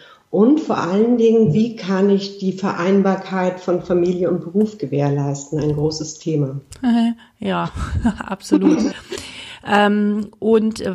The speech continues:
Speaker 2: was sind das für Frauen? Also von, also, äh, Sie haben das, Sie haben ja auch erzählt, ich hatte vorab berichtet, dass,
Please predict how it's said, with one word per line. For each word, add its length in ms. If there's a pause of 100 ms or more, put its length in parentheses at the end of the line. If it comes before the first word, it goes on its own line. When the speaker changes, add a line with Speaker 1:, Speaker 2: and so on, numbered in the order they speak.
Speaker 2:
was 320
sind 160
das 120
für 160
Frauen? 420
Also 300
von, 600
also, 380 (360)
äh, 280
Sie 100
haben 140
das, 140 (140)
Sie 120
haben 80
ja 100
auch 100
erzählt, 300
ich 160
hatte 480 (100)
vorab 460
berichtet, 540
dass, 380